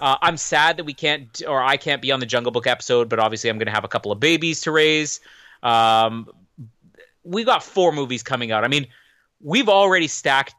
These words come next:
Disney live action month for next year, just with the movies released this year.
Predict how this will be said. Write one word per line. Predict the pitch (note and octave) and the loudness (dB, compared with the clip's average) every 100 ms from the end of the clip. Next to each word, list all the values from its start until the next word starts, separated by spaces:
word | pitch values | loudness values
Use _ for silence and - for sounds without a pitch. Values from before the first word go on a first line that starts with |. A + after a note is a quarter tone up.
| B2 | -10
Disney | D3 C#3+ C3 C3+ | -4 -4 -4 -4
live | C3 B2 B2+ | 2 2 4
action | B2 A#2+ - B2+ | 2 0 -4 -6
month | A#2 A#2+ | -4 -6
for | - A#2+ | -4 -2
next | A#2 B2+ A2+ | 0 -4 -6
year, | A2 A2+ D3 B2+ G#2 | -12 -2 0 0 -2
just | A2+ C#3+ F3+ | -2 -2 0
with | G3+ | -4
the | D#3+ | -6
movies | D3 D3 C#3 | -4 -4 -4
released | A#2+ B2 B2+ - | -6 -4 -6 -6
this | A2+ G#2+ B2 - | -10 -2 -2 -2
year. | A2+ F#2+ B1 | -4 -4 -4